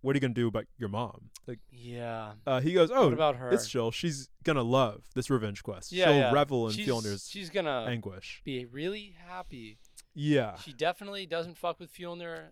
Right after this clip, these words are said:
Speaker 1: She,
Speaker 2: even a little bit.
Speaker 1: she's only with him to protect the kid, obviously.
Speaker 2: Yeah.
Speaker 1: And Olga's like, "Right, right.
Speaker 2: Right.
Speaker 1: Yeah,
Speaker 2: Checks
Speaker 1: definitely.
Speaker 2: out.
Speaker 1: Checks out, checks out. Makes sense." Uh, there's a party. There's a feast.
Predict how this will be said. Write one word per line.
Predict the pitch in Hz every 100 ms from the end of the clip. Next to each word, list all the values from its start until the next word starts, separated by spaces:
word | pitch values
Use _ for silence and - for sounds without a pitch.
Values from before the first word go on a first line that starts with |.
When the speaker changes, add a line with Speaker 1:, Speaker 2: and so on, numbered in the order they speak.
| 135
Speaker 1:
She, | -
Speaker 2:
even | 160 190
a |
little | 160 196
bit. | 175 101
Speaker 1:
she's | 165
only | 226 180
with | 170 -
him | 151
to | 127
protect | - - 139
the | -
kid, | - 143 123 107 -
obviously. | 127 156 110 - 92 87 110
Speaker 2:
Yeah. | 107 104 104 -
Speaker 1:
And | 139
Olga's | 147 139 120
like, | 117 104
"Right, | 117 127 139 131 110 95 - -
right. | 113 113 107 143
Speaker 2:
Right. | 151 143 113 104
Speaker 1:
Yeah, | 123 107 101
Speaker 2:
Checks | 170 185
Speaker 1:
definitely. | 117 - 123
Speaker 2:
out. | 110 113 147
Speaker 1:
Checks | 165 -
out, | 95
checks | - 120
out. | 104
Makes | 104 110
sense." | 98 - - _ _ _ _
Uh, | 139 131 131 135 - - -
there's | 160 170
a |
party. | 175 233 226 139 113
There's | 139 165
a |
feast. | - 226 175 113 - -